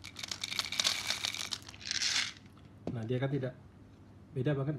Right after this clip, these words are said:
kan? Kalian lihat perbedaannya bijinya. Ini biji biasa, sedangkan ini biji tunggal. Jadi beda bentuk,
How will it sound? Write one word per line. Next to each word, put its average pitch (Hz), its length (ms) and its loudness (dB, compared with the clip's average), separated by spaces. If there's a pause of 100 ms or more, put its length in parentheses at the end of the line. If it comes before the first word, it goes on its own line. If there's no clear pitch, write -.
kan? 143 40 2 (920)
Kalian 117 120 -2 (120)
lihat 135 180 2 (1080)
perbedaannya 123 460 0 (220)
bijinya. 127 380 -2 (1200)
Ini 143 180 4 (840)
biji 127 200 2 (120)
biasa, 147 420 2 (800)
sedangkan 135 400 4
ini 147 80 8
biji 135 280 2 (580)
tunggal. 127 260 0 (2000)
Jadi 156 160 6
beda 151 320 6
bentuk, 139 320 2